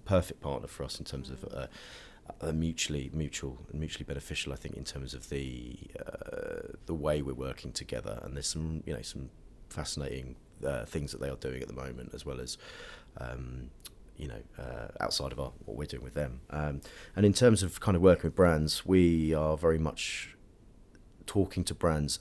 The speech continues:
at a inception level. So we're talking at them at the point where they're starting to think about how they can change what they're doing, and it's, it's about having those conversations early on to say, you know, ultimately, Book of Man is a vehicle to help,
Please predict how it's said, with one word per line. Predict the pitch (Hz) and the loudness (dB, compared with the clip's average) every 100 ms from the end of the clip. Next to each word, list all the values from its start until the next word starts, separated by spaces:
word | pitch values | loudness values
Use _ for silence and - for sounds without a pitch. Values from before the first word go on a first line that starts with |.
| - | 0
at | 76 78 | 0 0
a | 78 73 76 | 0 0 -2
inception | 78 78 - - - 64 | 0 0 0 -2 -6 -6
level. | 60 50 - | -8 -8 -6
So | - 82 73 67 67 - - - - - | -2 0 0 0 -4 -10 -18 -18 -14 -4
we're | 85 | 0
talking | - 110 95 | 4 4 2
at | 85 | 0
them | 80 | -4
at | 76 | -4
the | - | -2
point | 80 67 | 0 0
where | 76 | 0
they're | 80 73 | 2 0
starting | - - 78 62 | -4 -4 -4 -4
to | - | -6
think | 73 | -8
about | - 71 | -6 -6
how | - 73 | -4 -4
they | 71 | -6
can | - 65 65 - - | -8 -10 -10 -12 -6
change | - 64 62 - | -4 -4 -6 -10
what | - | -12
they're | - 58 | -8 -6
doing, | - - | -6 -8
and | - | -10
it's, | - - | -8 -8
it's | - - | -6 -8
about | - 64 | -6 -6
having | 67 65 | -8 -10
those | - | -10
conversations | 64 64 - 64 - 67 | -10 -8 -6 -6 -6 -4
early | 71 67 69 | -2 -2 -4
on | 67 62 | -6 -6
to | - | -6
say, | - 69 64 65 - - - - - - | -4 -4 -4 -8 -12 -18 -18 -20 -14 -10
you | |
know, | 58 | -8
ultimately, | 62 - - 65 58 - - - | -8 -8 -8 -10 -10 -16 -18 -14
Book | - | -12
of | - | -10
Man | 60 | -8
is | 62 | -8
a | |
vehicle | 65 65 - 62 | -6 -6 -8 -10
to | - | -10
help, | - 62 - | -8 -8 -10